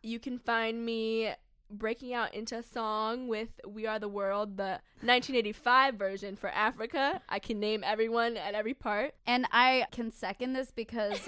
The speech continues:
Speaker 2: I had
Speaker 1: <laughs>
Speaker 2: Lydia and our friend Maggie perform
Speaker 1: Yes.
Speaker 2: this duet they do to "We Are the World"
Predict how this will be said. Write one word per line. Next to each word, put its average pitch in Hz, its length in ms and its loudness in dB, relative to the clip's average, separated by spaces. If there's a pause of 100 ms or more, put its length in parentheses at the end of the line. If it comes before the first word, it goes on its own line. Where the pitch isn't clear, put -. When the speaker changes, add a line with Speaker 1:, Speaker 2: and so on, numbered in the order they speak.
Speaker 2:
I 220 100 2
had 214 280 0
Speaker 1:
<laughs> 208 140 -8
Speaker 2:
Lydia 202 680 0
and 190 160 -6
our 190 160 -8
friend 190 380 -8
Maggie 185 380 -6
perform 202 920 -8
Speaker 1:
Yes. 226 560 -4
Speaker 2:
this 202 100 -8
duet 214 600 0
they 240 160 0
do 254 240 -6
to 254 140 -4
"We 240 140 0
Are 226 180 2
the 226 100 -2
World" 226 260 0